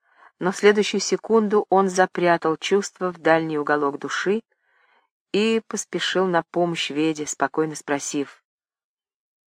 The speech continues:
«Вы имеете в виду раскопки подводного города к югу от Сицилии? Я видел замечательные вещи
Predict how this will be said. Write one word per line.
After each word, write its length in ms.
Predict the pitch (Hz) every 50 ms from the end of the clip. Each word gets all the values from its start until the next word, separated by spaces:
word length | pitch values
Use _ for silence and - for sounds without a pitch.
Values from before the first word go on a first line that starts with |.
| _ _ _ -
«Вы 280 | 143 139 160 165 170 -
имеете 420 | 170 165 165 170 170 - - 147
в 60 | 143
виду 380 | 156 147 143 165 175 190 190 - _ _ _ _ _ _ _ _ _ -
раскопки 480 | 147 156 147 - - 185 180 - -
подводного 600 | - 170 165 151 147 160 180 170 170 170 156 147 139
города 580 | 139 156 190 233 262 247 196 160 151 147 143 _ _ _ _ _ _ _ _ _ -
к 60 | 139
югу 280 | 139 165 165 156 151
от 180 | 151 143 143 -
Сицилии? 640 | - - 165 160 - - 151 139 135 139 139 135 - _ _ _ _ _ _ _ _ _ _ _ _ _ _ _ _ _ _ _ -
Я 220 | 123 127 160 175 175
видел 320 | 185 208 202 185 196 185
замечательные 880 | 170 170 165 160 147 - - 180 202 220 - - 226 208 202 202 190 190
вещи 540 | 185 190 202 196 180 - - - 165 160